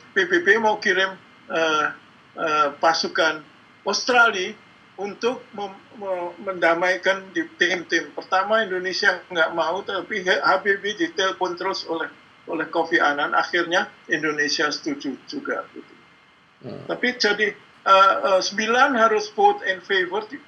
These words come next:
Speaker 1: Dewan Keamanan hanya lima belas. Lima itu anggota tetap, yang sepuluh itu ganti-ganti terus.
Speaker 2: Hmm. Oke. Jadi,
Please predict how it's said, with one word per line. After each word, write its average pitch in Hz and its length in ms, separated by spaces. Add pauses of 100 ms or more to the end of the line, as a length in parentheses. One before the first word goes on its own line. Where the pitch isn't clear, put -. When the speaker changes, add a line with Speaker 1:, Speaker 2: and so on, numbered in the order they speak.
(120)
Speaker 1:
Dewan 202 320
Keamanan 226 480
hanya 214 240
lima 214 320
belas. 180 480 (400)
Lima 240 400
itu 269 240
anggota 202 480
tetap, 247 480
yang 202 160
sepuluh 233 480
itu 233 180 (240)
ganti-ganti 190 1200
terus. 180 300 (420)
Speaker 2:
Hmm. - 220 (1120)
Oke. - 240 (560)
Jadi, 117 200